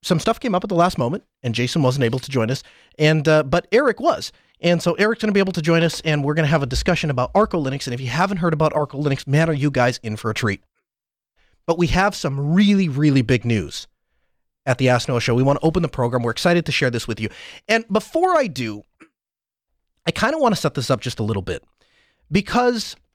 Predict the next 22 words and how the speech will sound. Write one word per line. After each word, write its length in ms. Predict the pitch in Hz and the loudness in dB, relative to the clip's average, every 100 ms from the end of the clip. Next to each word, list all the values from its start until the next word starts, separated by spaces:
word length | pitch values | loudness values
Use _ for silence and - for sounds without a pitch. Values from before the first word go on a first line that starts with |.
| _ _ _ _ _ _ _ _ | _ _ _ _ _ _ _ _
the, 160 | 160 220 | -2 -2
what 220 | 175 160 | -2 0
I 140 | 349 330 | 2 2
have 200 | 262 202 | 2 0
learned 600 | 147 160 180 208 214 185 _ _ _ _ - | 0 2 4 2 0 -6 _ _ _ _ -14
since 360 | - 214 208 | -2 0 0
joining 420 | - 156 165 170 165 | 0 2 2 0 0
the 80 | |
Linux 280 | 143 156 160 | 2 2 2
Action 300 | 135 135 160 | 0 0 -2
Show 300 | 143 160 160 - _ _ _ _ _ _ _ _ _ _ _ _ _ _ | 0 2 0 -4 _ _ _ _ _ _ _ _ _ _ _ _ _ _
is 200 | 185 180 | 0 2
if 120 | 196 | 0
you 220 | 151 175 311 | 0 0 2
don't 300 | 311 311 - _ _ _ _ 143 | 2 2 -4 _ _ _ _ -2
give 300 | 131 190 196 | 2 2 2
the 80 | 196 | -2
community 540 | 170 147 156 160 151 - | 0 2 2 2 0 2
all 240 | 156 190 | 2 4
of 120 | 220 180 | 2 2
the 120 | 175 | 0
information 680 | 175 143 123 139 - 214 | 0 0 0 0 0 -2